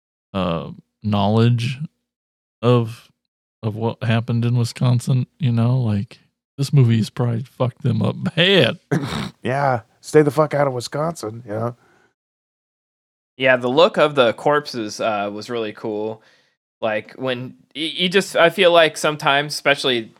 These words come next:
Speaker 3: movies of that era, like, when they dig up be-, dead bodies and stuff, they don't look anything realistic. And we get that shot towards the end when the waitress goes back to his place and he has the corpses all sitting around the table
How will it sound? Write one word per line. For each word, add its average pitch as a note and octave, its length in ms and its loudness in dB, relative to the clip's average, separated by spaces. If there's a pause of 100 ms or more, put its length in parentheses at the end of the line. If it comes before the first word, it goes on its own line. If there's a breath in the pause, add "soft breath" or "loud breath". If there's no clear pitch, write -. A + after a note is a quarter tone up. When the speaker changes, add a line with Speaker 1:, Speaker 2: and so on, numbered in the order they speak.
(100)
Speaker 3:
movies C3 360 -4
of B2 60 0
that A#2+ 180 4
era, B2 280 4
like, A2+ 220 0
when A#2 160 -6
they G#2+ 180 -4
dig A2+ 280 -2
up A2+ 180 0
be-, A2 220 0
dead A2 220 -2
bodies G#2+ 380 -4
and A#2 80 -16
stuff, A#2+ 280 -4
they A2+ 120 -8
don't A2 280 -10
look A2 240 -8
anything A2 560 -10
realistic. A2+ 600 -6
And G#2+ 180 -12 (760 loud breath)
we C#3 100 -2
get E3 160 2
that D3 180 4
shot - 380 4
towards C#3 240 0
the C3 140 0
end B2+ 280 2
when B2+ 140 -2
the A#2+ 80 -2
waitress B2+ 400 0
goes B2 160 2
back B2 220 4
to C3 80 -4
his A#2+ 100 -6
place A#2+ 300 0
and B2+ 60 -10
he A#2 60 -6
has A#2+ 220 0
the A#2 80 -8
corpses A#2 420 -6
all A2+ 120 0
sitting A2+ 260 -8
around A2+ 160 -6
the G#2 60 -10
table G#2+ 580 -6